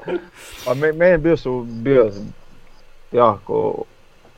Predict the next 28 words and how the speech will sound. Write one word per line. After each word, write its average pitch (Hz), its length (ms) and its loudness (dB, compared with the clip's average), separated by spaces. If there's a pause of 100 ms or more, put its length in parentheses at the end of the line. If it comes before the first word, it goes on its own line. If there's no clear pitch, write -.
(140)
po 120 120 4
meni, 117 220 0
dobar 101 300 2
trener. 98 480 -6 (960)
Ali 107 280 6
onak 139 360 4
je, 127 420 2
sad, 143 300 4 (520)
što 123 160 -10
se - 60 -14
tiče 160 340 2 (1040)
nogometa, 123 600 -4
ne 127 120 -2
mogu 135 180 -2
tu - 180 2
ja 135 120 8
puno 131 360 0
reći, 120 480 2 (540)
ajmo 113 240 2
reći, 117 160 0
nogometnog 107 520 0
znanja, 110 420 4
ali 107 220 4
svi 131 560 -4
su 117 180 0
na 117 140 4
nekom 117 320 2
nivou 110 440 6